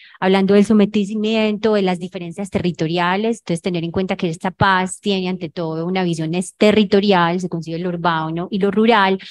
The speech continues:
pero creo que entre la profesora Stephanie y también y el profesor Max,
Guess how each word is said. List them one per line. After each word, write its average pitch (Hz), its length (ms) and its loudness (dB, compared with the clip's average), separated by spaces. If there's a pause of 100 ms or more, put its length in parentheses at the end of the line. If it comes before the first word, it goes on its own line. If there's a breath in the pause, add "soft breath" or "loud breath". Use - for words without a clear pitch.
(340 loud breath)
pero 214 200 4
creo 220 220 4
que 254 100 2
entre 214 260 4
la 190 80 2
profesora 190 680 2 (680)
Stephanie 214 600 0
y 185 60 -6
también 185 480 -2
y 185 100 -4
el 208 140 -8
profesor 185 500 -4
Max, 202 400 -2